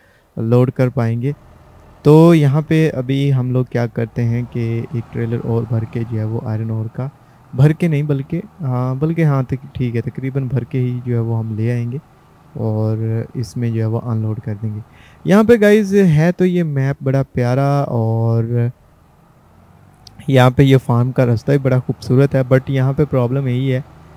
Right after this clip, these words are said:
कि ये जो भी रास्ता इस farm की तरफ आ रहा है ना, उसमें ये सारी की सारी जो है वो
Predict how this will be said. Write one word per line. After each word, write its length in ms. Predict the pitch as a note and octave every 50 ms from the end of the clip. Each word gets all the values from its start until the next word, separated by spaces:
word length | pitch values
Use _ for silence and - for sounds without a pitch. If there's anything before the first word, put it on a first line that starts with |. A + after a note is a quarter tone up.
| - - - -
कि 60 | C#3+
ये 280 | C#3 C#3 C#3 C#3 C#3+ C#3+
जो 280 | C3+ C3+ C#3 C#3 C#3
भी 140 | C#3 D#3+ D#3+
रास्ता 300 | C#3 C3+ B2 - - C#3+
इस 300 | C3+ A#2 - - - - -
farm 240 | B2 A#2 A#2 B2 B2+
की 100 | - B2+
तरफ 260 | - B2 B2+ B2 B2
आ 140 | A2 A2 A2+
रहा 120 | B2 B2
है 80 | A#2+ A#2
ना, 220 | A#2 A#2 A#2+ C3 - -
उसमें 800 | A2 A#2 A2+ - - - - - C3+ C3 C3+ C#3 C#3+ C#3+ C#3+ C3
ये 240 | A#2+ A#2+ A#2+ B2 B2+
सारी 320 | B2 - A#2+ A2+ A2+ B2 B2
की 120 | - B2
सारी 300 | - - A2 A2 A#2 A#2
जो 120 | A#2 A#2
है 100 | A2 A2
वो 240 | A2 A2 B2 C3+ C#3+